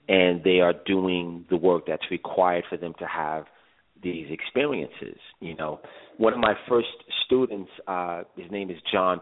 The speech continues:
Trent. He's on his eighth cycle in my studentship program, and you know, because I, because it's the, the studentship program that I have allows people, I put rituals in there that allow people to have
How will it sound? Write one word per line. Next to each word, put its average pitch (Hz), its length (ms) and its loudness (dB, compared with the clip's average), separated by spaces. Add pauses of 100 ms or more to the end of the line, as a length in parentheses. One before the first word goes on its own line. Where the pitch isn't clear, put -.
(100)
Trent. 87 280 -2 (480)
He's 107 200 -6
on 95 160 0
his 90 100 -4 (140)
eighth 92 200 -2 (180)
cycle 85 640 -2
in 85 160 -2
my 80 140 -2 (140)
studentship 92 480 0
program, 78 600 -4 (520)
and 87 520 4 (420)
you 110 140 -4
know, 90 240 2
because 117 400 2
I, - 180 -4
because 110 260 -6
it's 98 120 -10 (160)
the, 92 380 -8
the - 80 -10 (160)
studentship 185 440 -2
program 95 280 -2
that 85 120 -2
I 80 80 -2
have 82 180 -2
allows 87 320 2 (140)
people, 85 460 -6 (540)
I 95 100 6
put - 280 2 (580)
rituals 104 560 0
in 90 100 -6
there 85 220 -4
that 87 100 -2
allow 90 540 0 (260)
people 95 360 -4
to - 180 -6
have 85 560 4